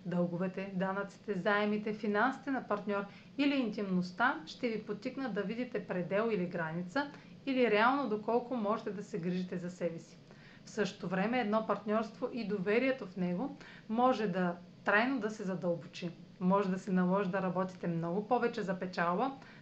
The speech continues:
но решимостта ви да се защитите и да наложите вашите ценности ще е достатъчна причина да продължите с засилено темпо. Като цяло Марс активира стремежа ви към това, което искате,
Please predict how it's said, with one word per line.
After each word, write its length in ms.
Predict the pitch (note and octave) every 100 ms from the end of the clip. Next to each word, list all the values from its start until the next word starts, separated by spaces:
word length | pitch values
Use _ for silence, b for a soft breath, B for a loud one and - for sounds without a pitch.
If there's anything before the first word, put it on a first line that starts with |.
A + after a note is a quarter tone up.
| C4
но 120 | C#4+
решимостта 640 | C4+ A3+ G3+ F3+ - A#3
ви 120 | A#3+
да 160 | F#3+ F#3
се 140 | F#3
защитите 800 | D#3+ E3+ - F#3 - A#3+ D4+ D#4 B B B -
и 120 | D4
да 120 | A#3+
наложите 520 | G3 F#3+ G3+ G3 F#3+
вашите 420 | E3 C4 C#4 G#3+ G#3
ценности 560 | F#3 E3+ F3+ D#4 E4 -
ще 180 | - C4
е 60 |
достатъчна 600 | F#3 F#3 A#3 A#3+ B3 G3+
причина 360 | F#3 F3 A3+ B3+
да 140 | A3
продължите 480 | G3 F3+ F3+ G3+ G#3+
с 140 | - F3
засилено 520 | E3+ - F3 F3 E3+
темпо. 340 | F3 E3 - - - B B B -
Като 220 | G#3+ G#3
цяло 380 | F#3 A3+ A3+ G#3+
Марс 400 | G3+ G#3 A#3 -
активира 520 | G#3+ - F#3 A3 A3
стремежа 520 | - G#3+ G3+ G#3+ A3
ви 140 | G#3
към 180 | G#3+ G3
това, 300 | F#3 G3+ D4 -
което 300 | - G3+ G3+ G#3 -
искате, 600 | F3+ - B3 - E4+